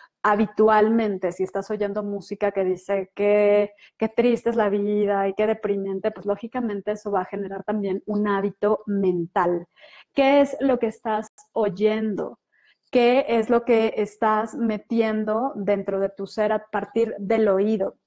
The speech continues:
¿Cuáles son tus hábitos de relaciones? ¿Te lo has planteado alguna vez?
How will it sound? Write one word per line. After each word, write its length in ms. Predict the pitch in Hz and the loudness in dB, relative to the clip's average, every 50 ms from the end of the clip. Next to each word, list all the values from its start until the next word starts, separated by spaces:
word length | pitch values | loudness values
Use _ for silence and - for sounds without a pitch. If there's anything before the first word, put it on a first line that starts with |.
| _ - | _ 2
¿Cuáles 260 | 285 311 381 466 - | 4 4 4 4 4
son 160 | 466 453 415 | 2 2 2
tus 200 | 381 320 - - | 2 2 2 2
hábitos 580 | 269 254 254 247 196 - - - - - - _ | 2 2 2 2 -2 -4 -8 -8 -8 -10 -16 _
de 140 | - 208 214 | -4 -2 0
relaciones? 760 | 208 202 202 202 190 190 - - 226 214 202 175 165 165 - | 2 2 2 2 2 0 -4 -6 -4 -4 -4 -8 -10 -12 -8
¿Te 100 | - 220 | -4 -2
lo 100 | 208 233 | -2 0
has 120 | 247 254 - | -2 -2 -2
planteado 500 | - 349 359 349 320 - 226 202 196 208 | -2 -2 0 0 0 -2 -2 -2 0 0
alguna 360 | 214 220 208 208 208 202 190 | -2 -2 -4 -6 -6 -6 -6
vez? 400 | 180 180 185 240 285 - - _ | -6 -8 -8 -8 -10 -12 -18 _